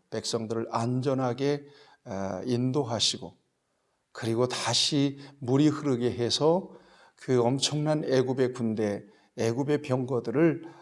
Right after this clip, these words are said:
아, 이렇게 몰살시키는 이 같은 역사를 통해서,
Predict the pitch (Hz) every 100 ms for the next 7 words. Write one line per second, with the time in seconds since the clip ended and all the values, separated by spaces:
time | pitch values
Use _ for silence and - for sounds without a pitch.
0 | _ 101 101 107 95 104 101 127 123 123
1 | 104 - 117 117 117 - - 139 131 131
2 | - 175 147 131 - 151 156 - 120 101
3 | - 95